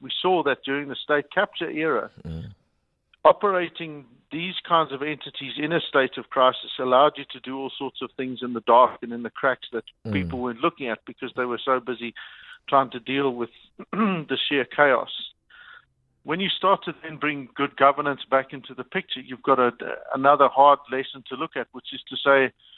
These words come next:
Speaker 1: we're dealing with an entity that's being expected to operate as a commercial broadcaster
Speaker 2: Mm.
Speaker 1: when all commercial broadcasters are struggling for revenue.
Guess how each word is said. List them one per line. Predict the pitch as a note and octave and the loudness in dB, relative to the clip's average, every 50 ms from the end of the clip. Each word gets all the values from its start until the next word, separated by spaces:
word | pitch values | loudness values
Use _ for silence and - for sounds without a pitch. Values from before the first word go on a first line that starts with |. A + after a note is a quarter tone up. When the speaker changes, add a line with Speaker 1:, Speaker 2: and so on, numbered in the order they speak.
| _ _ _ | _ _ _
Speaker 1:
we're | C3+ C#3 | -8 -6
dealing | C3+ D#3 E3+ F3+ G3+ F#3 F#3 | -2 0 0 0 0 0 0
with | E3+ D3+ | 0 0
an | C#3+ D3+ | 0 0
entity | C#3 C#3+ D3 C#3+ - C3+ - C#3+ C#3 | 0 -2 -4 -6 -8 -16 -12 -12 -6
that's | B2+ B2+ B2 B2+ - | -4 -4 -4 -4 -6
being | - C3+ C3+ C3+ | -6 -4 -4 -4
expected | C3 - - - D#3+ D#3+ E3 - - D#3+ - | -4 -6 -6 -2 -2 -2 -2 -4 -10 -10 -8
to | - | 0
operate | - D3+ C#3 - D3 D3 C3 C3 - C#3+ | 2 2 2 2 0 0 0 0 -2 -8
as | C3+ - | -12 -12
a | B2+ | -12
commercial | - - C3 C3+ D3 E3+ F3 E3+ F#3 E3+ D3 | -8 -8 -4 0 0 0 0 0 -2 -4 -2
broadcaster | - B2+ C3 B2 - - - A#2+ A2+ A#2+ B2+ A#2+ A2 | 0 -2 -2 -2 -2 -2 2 2 2 4 2 0 0
Speaker 2:
Mm. | G2 | 0
Speaker 1:
when | B2+ C3+ C3+ | -2 -4 -4
all | - - F3 G3 F#3 | -2 -2 -2 -2 -2
commercial | - - E3 D#3 D3+ C#3+ - - C3+ | -2 -4 -4 -2 -4 -4 -4 -8 -10
broadcasters | - - C3+ C#3 C3 _ - - C3+ C3 B2 - _ _ - | -10 -8 -10 -10 -10 _ -2 0 0 0 0 -4 _ _ -20
are | A#2+ A2+ - | -20 -18 -14
struggling | - - D3+ D3+ C#3+ C3+ C3+ C3 - | 2 4 4 4 4 0 -8 -10 -8
for | _ B2+ | _ -6
revenue. | A#2 A#2+ A#2+ A#2 A#2 A#2 A2 - - C3+ | -4 -4 -4 -4 -6 -10 -12 -12 -16 -18